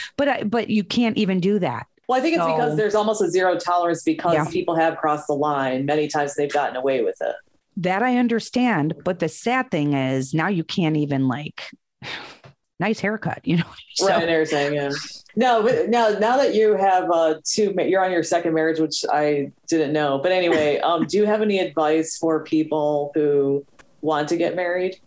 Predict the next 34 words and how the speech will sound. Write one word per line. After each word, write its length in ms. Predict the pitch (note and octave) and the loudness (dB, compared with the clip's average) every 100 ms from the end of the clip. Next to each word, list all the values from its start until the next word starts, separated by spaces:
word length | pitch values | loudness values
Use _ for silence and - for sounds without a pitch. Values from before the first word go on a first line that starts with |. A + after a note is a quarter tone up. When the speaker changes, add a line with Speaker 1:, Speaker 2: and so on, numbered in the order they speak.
| _ _ _ | _ _ _
Speaker 1:
Yeah, 520 | E3+ G#3+ C4+ G4 E4+ | 0 2 2 2 0
I 100 | F#3 A#3 | 0 0
would 180 | A#3+ | 0
just 240 | - B3+ - | 0 -2 0
say 100 | C4 | -2
be 200 | G3+ A#3 | 2 0
as 100 | - | 0
truthful 500 | - B3 B3+ C4 C4 | -2 -2 0 -2 0
as 180 | A3+ A3 | -2 0
you 120 | G#3+ | -2
can 360 | G#3+ G#3 G#3+ G#3+ | 0 0 2 2
before 340 | F#3+ - F#3+ | 0 -2 0
you 100 | A#3+ | 0
get 160 | B3+ G3 | 0 0
married 340 | F3+ E3 F3 | 0 2 0
because 260 | F3 - F#3+ | -2 -2 -4
it 140 | F#3+ | -2
doesn't 320 | - G3+ G#3+ G#3+ | -2 0 0 0
change. 480 | G3+ A3 A3 D3 - | 0 2 2 0 0
Unle-, 220 | F3 E3+ | 0 0
and, 200 | - G3 | 0 0
and, 200 | F3+ G3+ | 0 0
I, 220 | F3+ G#3+ - | 0 -2 0
and 160 | F3 | 0
I'm 140 | F3 G#3+ | 0 0
probably 300 | G#3 G#3 G3+ | -2 -2 -2
guilty 340 | E3+ A#3+ - | -2 -2 -2
of 140 | D3 | -2
this. 180 | C#3 C3+ | -2 -4
A 60 | D3+ | -2
lot 180 | D3 D#3+ | -2 -2
of 80 | |
people 300 | - F#3 F3+ | -4 -4 -4
think, 320 | E3 D#3+ D#3 | -2 -2 -2